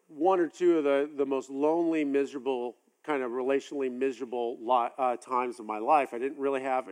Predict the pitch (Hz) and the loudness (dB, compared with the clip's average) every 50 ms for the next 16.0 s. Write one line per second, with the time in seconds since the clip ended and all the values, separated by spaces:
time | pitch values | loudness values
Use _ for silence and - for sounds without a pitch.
0 | 98 - 127 127 117 135 143 143 - - 135 127 139 160 165 170 156 151 - 147 | -6 -6 -6 -2 2 2 2 2 0 -2 0 2 2 2 2 0 0 -2 -2 -2
1 | 143 143 143 143 147 135 135 - - 131 120 117 113 117 120 117 120 117 - _ | 0 0 0 0 -4 -8 -12 -12 -8 -6 -6 -6 -6 -6 -6 -6 -6 -8 -12 _
2 | _ _ _ _ _ _ _ _ _ _ - - _ - 147 147 139 113 123 151 | _ _ _ _ _ _ _ _ _ _ -20 -20 _ 0 2 2 2 2 2 4
3 | 151 151 156 139 - - _ - - 196 190 - - 170 147 143 131 - 135 131 | 4 4 4 0 -4 -10 _ -12 -10 -10 -10 -6 -2 0 0 0 -2 -4 -4 -4
4 | 131 127 127 127 117 107 131 131 131 127 131 - _ _ _ _ _ _ _ _ | -2 -2 -2 -4 -4 -4 -2 0 0 0 -2 -4 _ _ _ _ _ _ _ _
5 | - 156 147 143 135 127 139 156 156 160 156 147 147 143 139 135 147 170 - _ | 0 2 2 2 2 4 4 6 6 6 6 6 4 2 2 -2 -4 -8 -14 _
6 | _ _ - 160 160 156 156 160 147 131 139 135 143 147 - 180 151 147 143 135 | _ _ 0 2 4 4 4 2 2 2 4 4 2 2 0 -2 0 0 -2 -4
7 | 117 107 139 143 151 156 - _ - 135 135 139 135 135 135 135 117 107 113 120 | -6 -10 -8 -6 -6 -6 -8 _ -8 -4 -2 -2 -2 -2 -4 -6 -8 -6 -4 -2
8 | 117 113 113 - - _ _ _ _ _ _ _ 165 160 196 196 180 185 - 175 | -2 -2 -2 -6 -8 _ _ _ _ _ _ _ 4 6 6 6 4 2 0 2
9 | 175 185 190 180 170 156 160 - - _ _ _ _ _ _ _ - 180 156 151 | 6 6 8 6 6 4 2 -4 -12 _ _ _ _ _ _ _ 0 4 6 6
10 | 147 139 139 135 135 131 135 135 120 147 156 156 147 147 - 175 170 165 160 156 | 6 6 6 6 4 4 2 -2 -2 0 2 2 2 2 2 2 4 4 4 2
11 | 147 139 151 147 139 - 175 156 147 139 151 147 127 123 - - - - - 180 | 0 -2 -2 -4 -2 0 0 0 0 0 -2 -2 -2 -4 -6 -10 -16 -10 -2 2
12 | 175 175 175 170 156 147 127 117 156 156 - - 127 120 - - - 160 156 156 | 4 4 4 4 2 0 0 0 -2 -2 -2 -4 -6 -8 -6 -2 2 2 2 2
13 | 135 143 151 156 151 143 131 143 135 127 135 127 123 120 120 120 123 139 - 131 | 2 0 0 0 0 -2 -2 -4 -2 0 0 0 0 0 0 -2 -4 -4 -6 -6
14 | 120 113 113 113 113 123 - 151 143 139 - - - 139 135 135 117 123 - - | -6 -4 -4 -4 -6 -6 -4 -6 -6 -6 -8 -8 -6 -4 -4 -2 -4 -6 -8 -10
15 | - 107 147 143 139 139 135 135 131 123 117 135 135 123 - - 113 98 - | -4 0 2 4 4 2 2 -2 -4 -6 -4 -4 -4 -4 -4 -8 -10 -10 -10